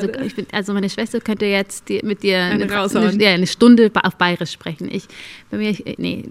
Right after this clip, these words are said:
Speaker 1: geht leider nicht. Ich, selbst wenn ich's versuche, ich glaube, das kommt nicht gut.
Speaker 2: Was haben sich, glaubst du, deine Eltern für euch ausgemalt?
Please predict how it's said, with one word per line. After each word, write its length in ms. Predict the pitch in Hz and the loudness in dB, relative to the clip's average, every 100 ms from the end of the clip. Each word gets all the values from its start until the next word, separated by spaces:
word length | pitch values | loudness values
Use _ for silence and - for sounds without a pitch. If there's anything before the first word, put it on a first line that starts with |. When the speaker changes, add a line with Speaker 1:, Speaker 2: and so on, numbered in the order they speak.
| - - | -10 -6
Speaker 1:
geht 180 | 175 | -4
leider 240 | 165 160 165 | -2 -2 -2
nicht. 240 | 170 - | -4 -4
Ich, 160 | 190 - | -10 -4
selbst 200 | 208 196 | -4 -2
wenn 80 | 190 | -4
ich's 100 | - | -2
versuche, 440 | 180 185 180 180 | -2 -2 -4 -6
ich 120 | 170 | -6
glaube, 220 | 170 165 | -6 -6
das 280 | 170 175 - | -6 -8 -12
kommt 220 | - 151 | -8 -6
nicht 140 | 151 - | -6 -8
gut. 200 | 151 - - - - - | -12 -12 -20 -20 -20 -6
Speaker 2:
Was 300 | 247 262 - _ _ 285 | -2 -2 -4 _ _ -2
haben 160 | 339 | 0
sich, 320 | 294 269 - - _ | 0 -2 -6 -20 _
glaubst 340 | - 254 254 - | -4 -4 -4 -6
du, 60 | |
deine 260 | 240 226 226 | -2 -2 -2
Eltern 340 | 220 247 262 233 | -2 -2 -2 -2
für 180 | - | -4
euch 200 | 220 226 | -4 -4
ausgemalt? 1080 | - 220 - 202 190 180 175 180 180 - | -4 -6 -2 -2 -2 -2 -4 -6 -8 -12